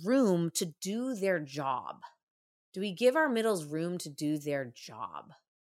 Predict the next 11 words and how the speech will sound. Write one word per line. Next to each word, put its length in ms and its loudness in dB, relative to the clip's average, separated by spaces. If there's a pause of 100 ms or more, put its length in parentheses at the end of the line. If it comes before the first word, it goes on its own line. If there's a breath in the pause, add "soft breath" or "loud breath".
(220)
So 460 0 (480)
with 760 2 (680)
my 100 0
husband, 540 -2 (240)
right? 320 -4 (480)
It's 260 0
frustrating 920 0
to 60 -4
work 220 -6
from 200 -10
home 400 -8